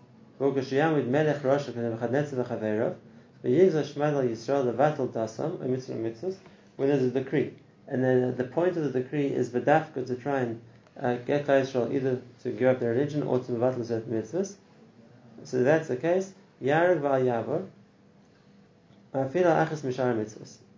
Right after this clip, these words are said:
Then a person should choose to die, not to over any of the mitzvahs. Bein nenas b'sech asara, bein nenas bein bein hagoyim.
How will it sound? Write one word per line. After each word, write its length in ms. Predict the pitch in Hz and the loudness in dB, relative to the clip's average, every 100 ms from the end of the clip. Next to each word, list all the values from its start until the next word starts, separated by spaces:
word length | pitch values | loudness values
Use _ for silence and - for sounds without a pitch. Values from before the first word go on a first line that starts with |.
| - | -8
Then 120 | 135 131 | -2 2
a 60 | |
person 280 | 147 160 165 | 2 2 0
should 300 | 147 131 - - - | -4 -8 -10 -18 -12
choose 260 | - 160 151 | -4 -4 -2
to 60 | |
die, 320 | 127 139 123 117 - - - | 0 4 4 0 -10 -16 -12
not 340 | - 143 143 | -4 -2 -2
to 200 | 143 135 | -4 2
over 300 | 143 131 127 - | 4 4 2 0
any 180 | 147 151 | 2 4
of 100 | 123 | 2
the 60 | 110 | 0
mitzvahs. 400 | 107 160 190 - - - _ _ _ _ _ _ _ _ 147 | -4 -6 -8 -10 -20 -20 _ _ _ _ _ _ _ _ 0
Bein 240 | 139 175 151 | 4 6 6
nenas 280 | 151 143 | 4 2
b'sech 280 | 123 120 117 | -2 -6 -6
asara, 440 | 117 - 120 135 196 - - _ - | -8 -6 -2 -2 -4 -12 -20 _ -6
bein 160 | 135 127 | -2 4
nenas 360 | 175 151 131 | 4 4 0
bein 220 | 127 120 117 | 0 0 2
bein 140 | 131 | 2
hagoyim. 320 | 151 196 165 | 2 0 0